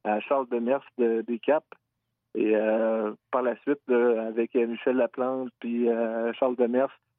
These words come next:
ils ont fait, « Hey, l'an prochain, là, on, pour, comme activité, là, faut qu'on ait un, un, un sentiment d'appartenance davantage avec la ville. » Moi, je trouve que c'est parfait parce que là, c'est plein de joueurs de, de, de plein de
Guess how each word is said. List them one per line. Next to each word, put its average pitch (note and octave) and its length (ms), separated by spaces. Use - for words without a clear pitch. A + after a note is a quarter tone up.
ils A#2+ 40
ont A#2 80
fait, « C#3 180
Hey, D3 220
l'an B2 320
prochain, C3+ 400
là, B2 280
on, A2+ 260
pour, A#2 220
comme A#2+ 240
activité, B2+ 640
là, C3 180
faut D3+ 100
qu'on B2+ 240
ait C#3+ 140
un, A#2 260
un, A#2+ 240
un A#2 60
sentiment C#3 440
d'appartenance B2 760
davantage C3 600
avec A2 200
la A2+ 140
ville. » E3+ 260
Moi, C#3+ 120
je - 40
trouve C#3+ 180
que B2 100
c'est B2+ 120
parfait D3 340
parce B2+ 200
que C3 80
là, C#3+ 180
c'est B2 120
plein D#3 200
de C3+ 80
joueurs D3+ 300
de, A2 180
de, A2 160
de G#2+ 140
plein F#3 240
de F3 60